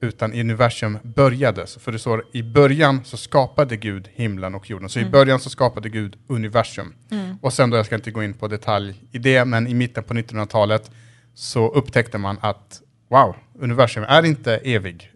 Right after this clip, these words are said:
Speaker 1: utan universum har en början och den har också ett slut.
Speaker 2: Mm.
Speaker 1: Så Bibeln hade rätt, vetenskapen hade fel under väldigt många år. Men det vi kan slå fast är att universum är inte evig, men det som är evigt,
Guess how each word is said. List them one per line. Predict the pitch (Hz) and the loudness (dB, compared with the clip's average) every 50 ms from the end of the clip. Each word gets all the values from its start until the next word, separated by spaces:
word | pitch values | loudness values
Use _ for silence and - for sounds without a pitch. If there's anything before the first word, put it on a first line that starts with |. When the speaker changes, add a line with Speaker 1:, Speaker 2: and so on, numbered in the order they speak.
| _ - | _ -8
Speaker 1:
utan | 120 107 - - 107 101 107 | -8 -8 -4 -4 -4 -4 -2
universum | 107 107 107 107 98 - - 110 | -4 -4 -4 -4 -4 -4 -6 -2
har | 104 123 131 131 | 4 6 6 6
en | 135 131 | 6 6
början | 131 139 131 131 139 156 196 208 - _ _ _ _ _ _ | 6 4 6 6 4 4 2 0 -4 _ _ _ _ _ _
och | - 123 | -6 -4
den | 110 113 104 | -4 -4 -2
har | 95 117 107 101 - - | 0 0 0 0 0 -6
också | - - - - 107 - | -12 -14 -14 -14 -12 -12
ett | 101 - | -12 -12
slut. | - - - 139 131 98 78 - - - - _ _ - | -10 -6 -2 0 0 0 -2 -6 -16 -20 -20 _ _ -6
Speaker 2:
Mm. | 214 214 208 196 185 | -4 -4 -4 -4 -6
Speaker 1:
Så | - - | -6 0
Bibeln | 127 135 127 123 123 120 | 2 2 2 2 2 2
hade | 123 120 120 120 | 2 2 4 4
rätt, | 127 131 131 - - - - _ _ _ _ _ _ | 4 4 2 0 -8 -20 -20 _ _ _ _ _ _
vetenskapen | - 123 120 113 120 117 - 123 107 - 110 | -4 -2 -2 -2 -2 -4 -4 -4 -4 -2 -4
hade | 110 110 107 | -4 -4 -4
fel | - - 117 107 110 | -2 -2 -2 -2 -2
under | 113 110 110 110 | -2 -4 -4 -2
väldigt | 107 113 110 101 - | -2 -2 -2 -2 -4
många | 123 113 110 113 | -4 -4 0 2
år. | 120 139 151 - - - - - _ _ _ _ - | 2 2 2 0 -4 -18 -20 -20 _ _ _ _ 0
Men | 123 123 120 117 117 | 2 4 4 4 4
det | 117 131 | 2 0
vi | 123 123 | 0 -2
kan | - 131 120 | -4 -6 -6
slå | - 135 | -6 -8
fast | 123 - 151 139 123 - - - | -2 0 2 2 2 0 -4 -2
är | 127 | -2
att | 110 - - - | -2 -2 -4 -6
universum | - 135 127 127 147 143 139 - 151 | -4 -2 2 4 4 4 6 4 2
är | 139 | 2
inte | 139 135 - 135 | 0 0 -2 -4
evig, | 123 117 120 117 117 | -4 -2 -2 -4 -4
men | 113 113 117 113 | -4 -4 -2 -2
det | 120 117 | -4 -4
som | - 131 120 - | -4 -8 -10 -8
är | - 175 160 143 120 117 | -8 -6 -6 -6 -6 -6
evigt, | 113 98 90 107 139 - - - | -6 -6 -4 -6 -6 -6 -10 -18